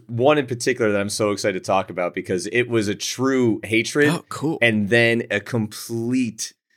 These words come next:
Speaker 1: just, I think I adore this movie now.
Speaker 2: Yeah, I just wa-, like, even recently, I recommended Master and Commander in one of
Speaker 1: Yeah.
Speaker 2: my What Are You Watchings? And that, that was one where I just did for myself because saw it in two thousand three.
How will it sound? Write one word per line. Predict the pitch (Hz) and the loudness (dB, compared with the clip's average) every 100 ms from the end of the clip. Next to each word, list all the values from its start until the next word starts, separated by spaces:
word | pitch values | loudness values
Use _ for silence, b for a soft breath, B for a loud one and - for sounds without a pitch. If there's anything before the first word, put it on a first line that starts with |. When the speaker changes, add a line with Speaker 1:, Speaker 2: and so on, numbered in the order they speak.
| _ _ | _ _
Speaker 1:
just, | 104 110 107 - - _ | 0 6 6 4 -6 _
I | 95 | -4
think | 101 - 143 | -2 -2 0
I | 107 | 2
adore | 87 80 78 113 113 113 | 2 -2 0 2 4 4
this | 92 - | 0 -4
movie | 90 80 80 | -6 -8 -8
now. | 78 67 73 _ - | -10 -12 -18 _ 0
Speaker 2:
Yeah, | 196 160 | 6 6
I | 151 | 6
just | 175 | 2
wa-, | 190 135 | 2 2
like, | 196 220 - | 4 4 2
even | - 269 254 | 0 2 2
recently, | 220 254 - 135 131 | 2 -2 -2 2 4
I | 127 143 151 | 4 4 4
recommended | 156 165 175 170 175 170 | 4 2 2 0 0 -2
Master | 143 143 165 - 170 | 0 2 2 2 0
and | 160 | 0
Commander | - 147 170 170 101 87 | -2 2 2 2 -2 -2
in | 147 143 | 2 4
one | 139 151 | 6 6
of | |
Speaker 1:
Yeah. | 131 160 | 6 6
Speaker 2:
my | 139 135 | 4 2
What | 135 110 139 147 | 0 0 2 2
Are | |
You | 143 | 4
Watchings? | 135 175 127 98 - | 4 4 0 -4 -2
And | - 151 | 4 6
that, | 165 - | 6 4
that | 151 165 | 2 0
was | 175 | 2
one | 165 170 | 2 2
where | 160 | 4
I | 160 | 4
just | 156 139 117 | 2 -4 0
did | 170 160 | -2 0
for | 156 | -4
myself | 139 - 185 175 - - | -2 0 2 2 0 -8
because | 131 151 143 120 - B B | -4 0 0 0 -10 B B
saw | - 147 165 | 2 6 6
it | 165 | 4
in | |
two | - 156 | 2 2
thousand | 165 160 143 | 4 2 -2
three. | 139 160 160 156 | -2 0 0 -2